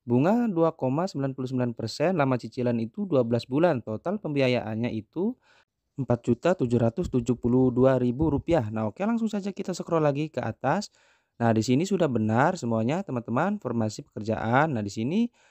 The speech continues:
apabila terjadi pembatalan atas pembelian Anda yang disebabkan oleh ketidaksediaan barang dan atau kerusakan barang dan atau kegagalan pengiriman dan atau sebab lain apapun, maka akan ada voucher untuk mengganti barang pesanan ya.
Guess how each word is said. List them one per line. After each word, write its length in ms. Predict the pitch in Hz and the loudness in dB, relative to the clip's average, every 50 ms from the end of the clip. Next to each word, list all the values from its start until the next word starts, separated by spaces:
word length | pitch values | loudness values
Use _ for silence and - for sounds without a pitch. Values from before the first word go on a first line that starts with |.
| _ _ | _ _
apabila 480 | _ 131 - - 131 131 180 208 240 233 | _ -6 -4 -2 0 2 2 2 2 0
terjadi 400 | - 185 175 170 170 160 151 156 | -2 -2 0 2 2 2 0 0
pembatalan 720 | - 151 143 131 127 120 - 123 113 110 110 123 147 - | -2 -2 0 0 0 0 0 0 0 2 2 0 0 -2
atas 240 | - - 131 120 - | -4 -4 -6 -6 -4
pembelian 560 | 120 110 107 110 110 110 117 120 127 139 156 - - | -4 -4 -2 0 0 2 2 4 2 2 0 -2 -6
Anda 320 | 113 110 110 107 110 120 | -6 -4 -4 0 2 2
yang 160 | 135 147 131 123 | 2 2 2 0
disebabkan 560 | 113 113 120 107 107 104 - - 147 147 - | -2 -4 -4 -6 -6 -6 -6 -8 -8 -6 -4
oleh 400 | - 117 120 135 175 196 196 - _ _ _ _ _ | -2 0 2 2 2 0 -2 -6 _ _ _ _ _
ketidaksediaan 880 | - 123 - - 127 120 123 120 120 123 117 117 120 - 135 151 175 180 | -12 -6 -2 0 2 4 4 2 2 0 2 2 2 4 2 2 0 0
barang 320 | 139 123 120 123 151 170 151 139 | 0 0 2 2 0 0 -2 -4
dan 80 | 131 - | -4 -4
atau 240 | 123 120 - 202 | -6 -6 -6 -8
kerusakan 560 | 208 - 208 196 190 - 185 170 - 160 151 135 | -8 -6 -4 -4 -4 -4 -6 -8 -8 -4 -2 0
barang 560 | 123 113 107 110 110 113 123 135 139 120 113 | 0 2 2 0 0 0 0 0 0 -2 -2
dan 80 | 104 | -4
atau 240 | 104 104 - 135 - | -6 -6 -8 -8 -8
kegagalan 640 | - 120 113 110 98 107 107 104 104 107 117 127 127 | -4 -2 -2 -2 -2 -2 -2 -2 0 0 -2 -2 -2
pengiriman 560 | - 110 104 101 101 101 107 117 131 151 175 - _ _ - - _ _ - | -4 -4 -4 -2 -2 0 0 2 2 0 -2 -4 _ _ -20 -20 _ _ -6
dan 160 | 117 113 - | -4 -4 -4
atau 160 | 110 107 - 160 | -4 -2 -2 -2
sebab 320 | 170 - 196 170 175 160 139 | -2 0 0 0 2 2 2
lain 280 | 123 120 127 147 165 | 2 2 2 2 2
apapun, 400 | - 127 123 127 120 120 - 156 | 0 -2 0 0 0 0 0 0
maka 320 | 160 135 123 - - 147 143 | 0 0 -2 -2 -4 -6 -6
akan 240 | - - 185 190 165 | -6 -6 -8 -6 -4
ada 300 | 147 143 131 135 135 - | -4 -2 0 -2 -2 -2
voucher 320 | - 113 110 - - 147 | -2 -4 -4 -4 -4 -4
untuk 320 | - - 113 - - 139 - | -4 -4 -4 -6 -8 -8 -6
mengganti 560 | 113 107 107 107 104 104 101 98 - 120 113 | -6 -4 -4 -2 -2 -4 -4 -4 -2 -2 -2
barang 460 | 107 107 107 117 127 131 120 110 - | 0 0 2 2 2 2 0 -2 -6
pesanan 260 | - - 123 127 135 | -6 -4 -2 0 2
ya. 160 | 131 123 123 | 4 4 2